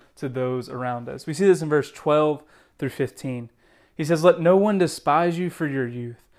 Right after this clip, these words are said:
but set the believers an example in speech, in conduct, in love, in faith, and in purity."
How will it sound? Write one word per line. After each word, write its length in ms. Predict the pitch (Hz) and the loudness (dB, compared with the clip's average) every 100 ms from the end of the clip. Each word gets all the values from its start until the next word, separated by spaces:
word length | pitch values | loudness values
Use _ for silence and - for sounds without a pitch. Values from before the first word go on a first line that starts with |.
| _ - | _ -8
but 120 | 156 | 2
set 180 | 185 185 | 2 2
the 60 | |
believers 560 | 170 165 151 165 160 147 | 0 2 2 2 -2 -2
an 140 | 131 | -6
example 680 | 127 120 123 143 160 175 160 | -8 -8 -2 -2 -2 -4 -4
in 120 | 131 | -6
speech, 540 | - - 180 190 - _ _ _ _ | -8 -4 -4 -4 -16 _ _ _ _
in 100 | 139 | -12
conduct, 600 | 131 151 160 160 160 - _ _ | -4 -2 0 -2 -4 -8 _ _
in 160 | 139 127 | -10 -6
love, 360 | 131 135 135 131 _ _ _ | -2 -2 -2 -6 _ _ _
in 140 | 135 | -14
faith, 380 | 123 127 123 120 _ _ _ | -8 -6 -6 -10 _ _ _
and 140 | 127 120 | -12 -10
in 100 | 113 | -10
purity." 540 | - 123 123 120 123 | -10 -6 -6 -8 -14